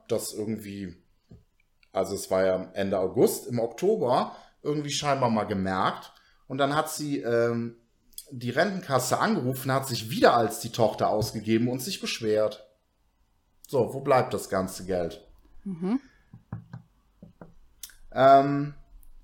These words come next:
Speaker 1: ja, weil das hat die wohl über mehrere, also es hat wohl schon mehrfach geklappt, dass sie das dann irgendwie wieder bekommen hat. Der Sachbearbeiter, der blieb aber hart und fragte weiter nach dieser Lebensbescheinigung. Und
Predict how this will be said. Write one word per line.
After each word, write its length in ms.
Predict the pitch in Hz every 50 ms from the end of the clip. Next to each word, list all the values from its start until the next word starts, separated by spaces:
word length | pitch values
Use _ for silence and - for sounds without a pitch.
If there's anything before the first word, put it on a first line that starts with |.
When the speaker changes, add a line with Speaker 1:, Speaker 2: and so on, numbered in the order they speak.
| - - -
Speaker 1:
ja, 340 | - - 190 139 92 - - -
weil 520 | 113 107 110 120 139 170 175 - - - -
das 380 | - 110 123 127 127 - - 139
hat 180 | 151 160 -
die 140 | - 160 147
wohl 260 | 151 156 156 160 156
über 240 | 151 151 143 139 135 190 175 - - - -
mehrere, 520 | 107 120 131 139 151 143 - - 139 - -
also 200 | - 127 131 135
es 140 | 131 -
hat 180 | 151 151 151 -
wohl 80 | 160 147
schon 260 | - - 147 135 139
mehrfach 440 | 139 143 151 147 - - 117 - -
geklappt, 440 | 117 - - - 104 98 - -
dass 160 | 110 98 - -
sie 80 | 90
das 200 | 92 101 95 -
dann 160 | - 104 98
irgendwie 320 | 101 107 101 101 98 95 92
wieder 180 | 95 98 95
bekommen 460 | 87 92 90 - - 98 92 92 92 92
hat. 140 | 90 - - - - - - -
Der 80 | 104
Sachbearbeiter, 760 | 98 117 127 135 127 - 170 175 180 185 196 196 202 196 190
der 120 | 165 156 143
blieb 260 | 131 135 151 165 -
aber 240 | 113 117 104 101 98
hart 280 | 104 113 135 175 180 180
und 100 | 160 131
fragte 400 | - - 123 135 - - - 117
weiter 300 | 117 120 131 131 - 147
nach 180 | 143 143 143 143
dieser 240 | 151 147 143 147 139
Lebensbescheinigung. 1160 | 143 143 139 135 127 127 - - - - - - 85 87 85 87 85 - - 82 82 80 - - - - - - - - - _ _ _ _ _ _
Und 600 | - 104 98 98 98 98 98 98 95 - -